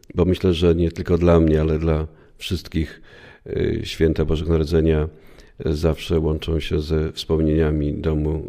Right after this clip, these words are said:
y, rodzinnego, wspomnieniami, y, rodziców, dziadków, rodzeństwa. Ja pochodzę,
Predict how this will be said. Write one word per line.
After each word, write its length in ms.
y, 40
rodzinnego, 760
wspomnieniami, 760
y, 380
rodziców, 640
dziadków, 580
rodzeństwa. 720
Ja 340
pochodzę, 560